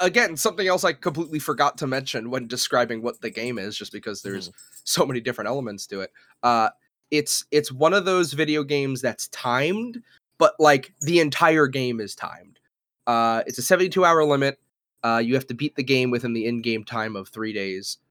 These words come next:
Speaker 1: Um, and you can't stop the clock at any point. It's just continuously ticking down. Events are continuously happening throughout the game.
Speaker 2: Yeah.
Speaker 1: Um, and I hear that a lot. I hear that it, it, it makes the game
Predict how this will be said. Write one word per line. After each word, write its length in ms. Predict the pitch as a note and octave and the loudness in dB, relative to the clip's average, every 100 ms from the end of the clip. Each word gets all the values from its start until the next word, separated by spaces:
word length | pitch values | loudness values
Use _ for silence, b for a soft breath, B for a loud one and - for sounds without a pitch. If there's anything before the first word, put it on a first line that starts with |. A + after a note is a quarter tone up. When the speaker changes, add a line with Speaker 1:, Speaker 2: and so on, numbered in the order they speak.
| _ _ _ G#2+ | _ _ _ -2
Speaker 1:
Um, 480 | G#2 F#2+ G2 F#2+ _ _ - | -2 -2 -6 -12 _ _ -8
and 280 | G#2+ G2+ - _ | -6 -6 -12 _
you 100 | A2+ | -8
can't 260 | - A#2 - - | -4 -4 -4 -4
stop 380 | - A2+ A2+ | 0 0 0
the 100 | A#2 | -6
clock 480 | A2+ A#2+ A2+ A2+ - _ - | -4 0 2 0 -8 _ -4
at 100 | A#2 | -2
any 220 | A#2 A#2 | 0 -2
point. 360 | - B2 B2+ B2 _ _ - | 0 2 2 -2 _ _ -8
It's 160 | G#2+ | -6
just 200 | F2+ - | -6 -6
continuously 580 | - G#2 G#2+ G#2+ G2 G#2 | -8 -6 -8 -8 -8 -8
ticking 340 | - A2+ A2 | -6 -6 -6
down. 320 | G2+ G#2+ G#2+ G2+ | -2 0 0 -4
Events 380 | A2 G#2 A2 | -4 -6 -6
are 100 | G2+ | -8
continuously 580 | G#2 G2+ A2 G#2+ G#2+ G#2+ | -8 -8 -8 -6 -6 -8
happening 460 | G2 G#2 - A2+ A2+ | -4 -4 -4 -10 -6
throughout 260 | A#2 A#2 | -4 -4
the 80 | - | -4
game. 340 | B2 B2+ B2+ C3 b b b - | -4 -4 -6 -12 b b b -2
Speaker 2:
Yeah. 220 | A2+ A2 | 0 0
Speaker 1:
Um, 240 | G#2+ G#2 - _ - | -2 -6 -14 _ -2
and 80 | C#3+ | 2
I 80 | D#3+ | 6
hear 140 | G#3 | 8
that 120 | G3 | 8
a 60 | D#3+ | 8
lot. 240 | C#3+ C3 | 8 6
I 120 | F2+ A#2+ | 4 0
hear 140 | C3 | 0
that 180 | A#2+ A2+ | 0 -2
it, 120 | G#2+ - | -2 -2
it, 200 | A2+ - | -4 -4
it 200 | A2+ A2+ | -10 -8
makes 240 | A#2 G#2+ | -8 -8
the 100 | - | -8
game 500 | G#2+ G#2+ G#2 G2+ G2+ | -8 -8 -10 -12 -16